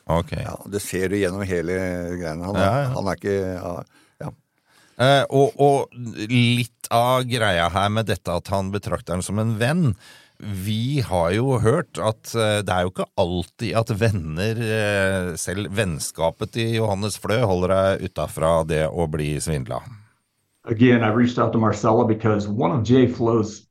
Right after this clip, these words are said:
Speaker 3: really good friends a few years ago was a, a, was a guy out of the, the Northeast that I was introduced to named Brian Harris.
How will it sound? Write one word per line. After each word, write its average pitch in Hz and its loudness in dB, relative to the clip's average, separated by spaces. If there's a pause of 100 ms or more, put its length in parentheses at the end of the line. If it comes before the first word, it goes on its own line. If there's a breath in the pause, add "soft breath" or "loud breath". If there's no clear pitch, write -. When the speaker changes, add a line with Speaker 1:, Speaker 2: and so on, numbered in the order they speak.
(160)
Speaker 3:
really 127 0
good 131 4
friends 98 0
a 107 0
few 110 4
years 107 6
ago 95 0
was 95 -2
a, 95 -2
a, 104 -2
was 104 -4
a 101 -4
guy 104 2
out 104 0
of 92 -4
the, 95 -4
the 107 -8
Northeast 101 -2
that 104 -2
I 104 4
was 101 2
introduced 101 -2
to 107 -2
named 95 0
Brian 101 0
Harris. 95 -6